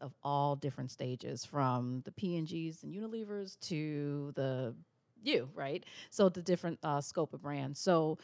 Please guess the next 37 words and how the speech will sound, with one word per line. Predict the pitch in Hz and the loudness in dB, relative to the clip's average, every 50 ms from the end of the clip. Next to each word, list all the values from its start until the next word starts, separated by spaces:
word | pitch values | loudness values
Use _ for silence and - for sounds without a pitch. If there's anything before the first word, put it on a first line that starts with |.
| - - - _ _ _ _ _ - | -12 -20 -20 _ _ _ _ _ 2
I | 165 190 | 4 4
was | 196 202 190 - - - | 4 4 2 0 2 2
able | 196 226 240 240 240 220 | 2 4 4 2 0 0
to | - - 196 170 | 0 -2 -2 -2
really | 170 180 175 180 180 175 175 - | -2 0 2 4 4 4 2 0
understand | - 156 156 156 156 143 - - - 160 156 156 151 | -2 -4 -2 -2 -2 -4 -4 -4 -2 -2 0 0 0
throughout | 151 147 143 143 147 | 0 -2 -2 -2 0
that | 147 143 - | -2 -2 -4
time | - - - 143 143 147 143 | -4 -6 -4 0 0 0 0
frame | 139 - - 135 135 131 127 127 147 - - _ | 0 -2 -2 -2 0 0 0 -2 -2 -4 -8 _
to, | - - 156 | -8 -4 -2
like, | 147 143 135 135 - - - | 0 0 0 0 -2 -8 -6
how | - 190 196 | -2 0 2
to | 190 | 2
look | 165 147 147 160 170 - - - | 2 2 0 -2 -2 -2 -2 0
at | 160 156 | 2 2
a | 147 139 | 2 2
brand | - 139 135 135 135 139 151 220 233 - _ _ | 0 -2 -4 -4 -4 -6 -8 -10 -12 -14 _ _
and | - 160 147 | -14 -12 -12
see | - - 190 180 175 | -10 -8 -6 -4 -4
if | 165 - | -4 -2
it | 165 | -2
would | 151 151 143 | -2 -2 -2
be | 147 143 | -4 -6
successful | - - 143 - - - 143 139 - - - 143 135 - - | -8 -10 -10 -6 -2 0 0 0 -2 -4 -4 -4 -4 -2 0
in | 147 151 147 | 0 2 2
that | 135 123 - | 0 0 -2
particular | - 139 - - 143 - - 143 131 131 | -6 -10 -8 -8 -10 -10 -8 -8 -6 -6
retailer, | 123 139 139 - - - 98 95 82 - | -6 -8 -8 -10 -10 -10 -12 -12 -10 -8
'cause | 170 160 | -4 0
every | - 214 208 185 | 2 2 2 2
retailer | 151 151 143 - - 127 123 131 | 0 -2 -4 -6 -6 -8 -8 -8
is | 127 | -10
different. | - - 139 - - - - - - - - - - - - | -10 -12 -12 -10 -10 -12 -14 -14 -16 -20 -20 -20 -20 -14 -2
So | - 196 180 | 2 4 6
there's | 185 170 160 | 6 6 6
certain | - - - 196 196 - - 202 190 185 | 6 6 8 8 6 6 4 -2 -2 -2